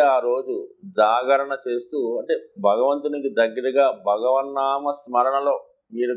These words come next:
గడపడం వల్ల ఖచ్చితంగా మీకు ఈ సంవత్సరం అంతా కూడా శివుని యొక్క అనుగ్రహంతో నవగ్రహాల యొక్క మరి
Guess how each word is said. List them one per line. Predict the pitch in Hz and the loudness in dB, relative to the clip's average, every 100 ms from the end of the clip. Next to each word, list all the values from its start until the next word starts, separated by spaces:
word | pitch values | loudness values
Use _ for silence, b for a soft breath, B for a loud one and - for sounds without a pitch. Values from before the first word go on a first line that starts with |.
| 110 | 0
గడపడం | 107 113 123 120 | 0 0 -4 -4
వల్ల | 120 170 139 - _ _ _ - | -2 -2 -2 -8 _ _ _ 0
ఖచ్చితంగా | 101 - 139 143 151 151 | 0 2 -2 -2 0 0
మీకు | 147 139 131 | 0 -2 -2
ఈ | 131 | 2
సంవత్సరం | 110 123 139 131 | 2 0 0 -2
అంతా | 135 131 135 | 0 -2 0
కూడా | 127 127 131 - _ _ - | 0 -2 -2 -6 _ _ -12
శివుని | - 120 139 151 | -2 0 2 2
యొక్క | 151 151 - - - | 2 2 0 0 -4
అనుగ్రహంతో | 110 123 120 127 127 120 135 113 120 - _ _ _ _ | -4 -4 0 0 0 0 0 2 -2 -6 _ _ _ _
నవగ్రహాల | 95 98 107 135 123 143 151 147 151 151 | 0 2 4 0 2 4 4 2 -4 -2
యొక్క | 147 143 135 104 - _ _ _ _ _ - | -4 -2 0 0 -2 _ _ _ _ _ -2
మరి | 107 104 | 0 2